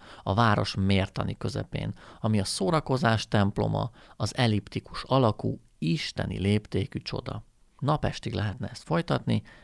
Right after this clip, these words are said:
én imádom mindkét kultúrát, de teljesen különbözőek. Két napja gondolkodok egyébként azon, hogy melyik áll hozzám közelebb, de nem tudok dönteni.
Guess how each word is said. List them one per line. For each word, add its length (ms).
én 220
imádom 460
mindkét 420
kultúrát, 800
de 140
teljesen 680
különbözőek. 840
Két 260
napja 260
gondolkodok 600
egyébként 440
azon, 300
hogy 200
melyik 340
áll 160
hozzám 440
közelebb, 540
de 180
nem 220
tudok 280
dönteni. 560